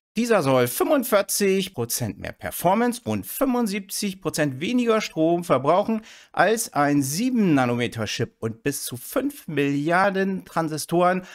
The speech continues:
auf der Größe eines Fingernagels bieten.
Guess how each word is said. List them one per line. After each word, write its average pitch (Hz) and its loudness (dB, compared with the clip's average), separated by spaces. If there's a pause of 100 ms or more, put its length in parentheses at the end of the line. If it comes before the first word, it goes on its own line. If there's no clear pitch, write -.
(180)
auf 131 0
der 127 2
Größe 139 2
eines 123 0
Fingernagels 131 0
bieten. 87 -4